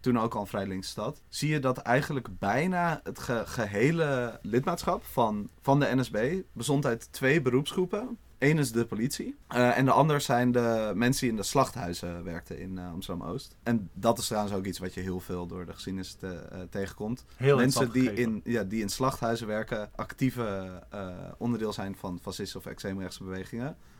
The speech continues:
Speaker 1: Ook inderdaad heel fascinerend.
Speaker 2: Ja, ja.
Speaker 1: Op zich niet, niet heel verbazingwekkend als je hele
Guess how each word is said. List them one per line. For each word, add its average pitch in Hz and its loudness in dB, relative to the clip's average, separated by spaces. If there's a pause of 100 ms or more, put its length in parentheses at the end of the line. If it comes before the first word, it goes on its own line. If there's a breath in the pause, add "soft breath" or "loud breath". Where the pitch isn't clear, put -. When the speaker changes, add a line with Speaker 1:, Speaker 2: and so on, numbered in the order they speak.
(180 soft breath)
Speaker 1:
Ook 117 -2
inderdaad 110 -2 (220)
heel 117 2
fascinerend. 104 -6 (200 loud breath)
Speaker 2:
Ja, 170 10
ja. 139 8
Speaker 1:
Op 120 2
zich 156 4
niet, 135 6
niet 131 8
heel 131 6
verbazingwekkend 113 0
als 85 -4
je 110 -2
hele 104 0